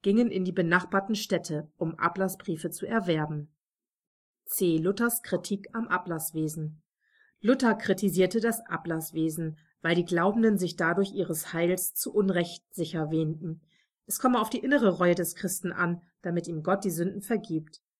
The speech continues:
Es bedürfe nicht der sakramentalen Vermittlung, schon gar nicht durch den Verkauf von Ablässen.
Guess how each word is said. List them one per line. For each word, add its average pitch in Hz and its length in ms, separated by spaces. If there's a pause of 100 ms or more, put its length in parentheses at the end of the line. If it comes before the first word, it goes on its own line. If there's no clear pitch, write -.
(140)
Es - 120
bedürfe 202 440
nicht 190 200
der 175 100
sakramentalen 175 800
Vermittlung, 180 480
schon 160 280
gar 196 200
nicht 208 180
durch 170 120
den 175 120
Verkauf 170 400
von - 160
Ablässen. 156 720